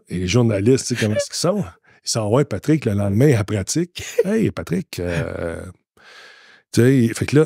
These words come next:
Speaker 1: écoute, puis on avait une journée entre les deux, tu sais, on jouait tous les deux soirs. Là, il s'en va, il est passé. Ben, il dit, je l'entends pas, Ronick, j'ai deux bagues
Speaker 2: J'ai
Speaker 1: de la
Speaker 2: deux
Speaker 1: Coupe
Speaker 2: bagues,
Speaker 1: Stanley.
Speaker 2: j'ai mes bagues de
Speaker 1: Mais là, ça a joué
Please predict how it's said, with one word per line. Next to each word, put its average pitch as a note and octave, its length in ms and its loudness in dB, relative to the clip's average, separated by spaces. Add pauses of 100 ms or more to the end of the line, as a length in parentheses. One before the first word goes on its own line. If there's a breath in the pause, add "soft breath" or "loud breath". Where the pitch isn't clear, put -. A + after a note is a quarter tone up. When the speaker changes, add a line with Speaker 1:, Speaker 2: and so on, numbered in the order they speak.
Speaker 1:
écoute, C3 480 2
puis A#2 120 2
on A2 80 4
avait A#2 160 6
une A#2+ 80 6
journée C#3+ 460 4
entre B2+ 520 0
les G#2+ 220 4
deux, A#2 180 4
tu - 60 -8
sais, A2+ 60 -2
on A2 120 0
jouait G#2+ 200 2
tous - 160 -4
les G2 60 2
deux F#2+ 120 0
soirs. B2+ 380 -2
Là, A2 80 4
il B2+ 80 6
s'en G2 160 -4
va, A2 100 2
il A#2 40 2
est - 20 2
passé. G#2 680 -4 (120)
Ben, F#2+ 100 -4
il F#2 60 -2
dit, F2+ 160 -6
je F2 140 -2
l'entends G#2 400 0
pas, C#3 120 2
Ronick, A#2 420 0
j'ai G2 120 -8
deux G#2 180 0
bagues G#2 160 2
Speaker 2:
J'ai C#3 60 8
Speaker 1:
de B2+ 60 6
la A2 40 -2
Speaker 2:
deux A#2+ 100 4
Speaker 1:
Coupe A#2+ 80 4
Speaker 2:
bagues, A2+ 100 2
Speaker 1:
Stanley. G#2+ 220 0
Speaker 2:
j'ai B2+ 160 4
mes A2+ 160 4
bagues G#2+ 260 0
de G2+ 180 2 (100)
Speaker 1:
Mais G2+ 100 2
là, F3 140 6
ça G#2 180 -6
a F#2 80 -6
joué G#2 320 0